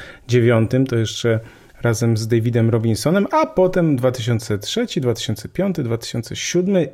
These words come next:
i jeszcze dwa tysiące czternasty. A więc wszyscy wiemy, wszystkie znaki na niebie i ziemi mówią, że Wiktor Wembanyama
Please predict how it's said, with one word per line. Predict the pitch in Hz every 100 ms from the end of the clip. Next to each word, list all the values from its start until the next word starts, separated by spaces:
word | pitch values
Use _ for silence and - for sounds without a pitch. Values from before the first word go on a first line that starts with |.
| -
i | 160 202 156
jeszcze | 139 143 -
dwa | 117 104 117
tysiące | - 117 117 113 - 113 - - - -
czternasty. | - - 113 113 131 123 - - - - - - - -
A | 147
więc | 160 - - _ _ _ _ _ _ _ _
wszyscy | - - 175 - 165 151 143
wiemy, | 135 135 139 139 135 135
wszystkie | 131 143 - 135
znaki | 120 131 123 139
na | 131
niebie | 127 127 123
i | 120
ziemi | 120 123
mówią, | 120 123 120 117
że | 117
Wiktor | 113 113 123
Wembanyama | 117 117 117 120 117 117